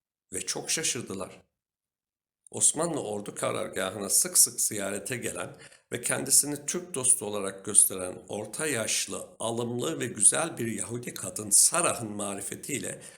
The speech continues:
casus güvercinler hal-, havaya salıveriliyordu. Sarah'ı kıskıvrak yakalayan Türk casusları daha da şaşırdılar.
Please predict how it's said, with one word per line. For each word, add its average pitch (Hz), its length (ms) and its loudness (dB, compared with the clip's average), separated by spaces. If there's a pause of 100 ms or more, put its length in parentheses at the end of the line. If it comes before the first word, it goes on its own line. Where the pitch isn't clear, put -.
(140)
casus - 460 6
güvercinler 123 560 -2
hal-, 123 380 -6
havaya 127 380 0
salıveriliyordu. 92 1000 0 (2500)
Sarah'ı 190 600 4
kıskıvrak 131 580 8
yakalayan 104 480 -2
Türk - 240 -8
casusları 131 760 4
daha 139 240 2
da 104 80 -4
şaşırdılar. - 800 -4